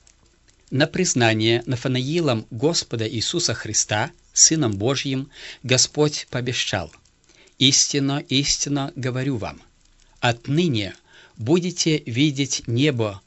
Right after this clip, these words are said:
отверстым и ангелов Божьих, восходящих и нисходящих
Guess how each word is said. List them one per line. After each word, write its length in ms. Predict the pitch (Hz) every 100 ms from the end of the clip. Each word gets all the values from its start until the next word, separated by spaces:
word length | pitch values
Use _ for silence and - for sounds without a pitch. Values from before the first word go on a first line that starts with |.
| _
отверстым 840 | 117 117 117 156 135 - 101 82 - _ _ - -
и 160 | - -
ангелов 560 | 143 175 175 165 160 -
Божьих, 680 | 123 135 147 135 139 - - _ - -
восходящих 1000 | 131 156 - 151 113 123 120 - 117 -
и 180 | 131 123
нисходящих 1040 | 120 165 - - 139 135 139 - 127 -